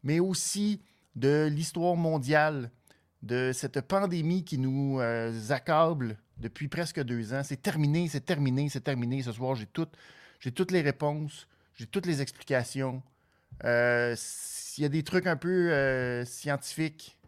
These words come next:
dans ce que je vais vous raconter ce soir. Il y a des trucs un peu, euh, métaphysiques, des, des trucs, euh, qui, euh, dépassent ce que l'homme moyen, normal est capable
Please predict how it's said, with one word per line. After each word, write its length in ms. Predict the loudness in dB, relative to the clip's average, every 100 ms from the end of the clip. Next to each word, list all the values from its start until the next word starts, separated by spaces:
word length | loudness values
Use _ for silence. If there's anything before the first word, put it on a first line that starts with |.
| _
dans 160 | -6 -6
ce 80 |
que 80 | -4
je 80 | -2
vais 80 | -2
vous 140 | 0
raconter 400 | -2 -2 -4 -6
ce 100 | -6
soir. 400 | -6 -2 0 2
Il 60 | 0
y 20 |
a 40 |
des 120 | -2 -4
trucs 220 | -4 0
un 100 | 0
peu, 440 | 2 2 4 4
euh, 400 | 6 6 6 4 2 -4 _ -20 -20 -20 -20 _ -2
métaphysiques, 880 | 2 2 2 0 0 2 0 -4 -20 _ _ _ _ -20 -20 -10
des, 240 | -6 -6 -8 -6
des 100 | -4
trucs, 380 | -2 -2 -2 2
euh, 240 | 4 4
qui, 480 | 2 -2 0 2 2
euh, 160 | 2 2
dépassent 480 | 0 2 2 2 0
ce 160 | -4
que 260 | -2 2 2
l'homme 640 | 4 8 8 8 4 -2 -6 _ _ _ _ _
moyen, 560 | -2 4 4 4 4 2
normal 500 | 0 0 0 0 0
est 60 | -2
capable 680 | -4 -2 0 0 -2 -6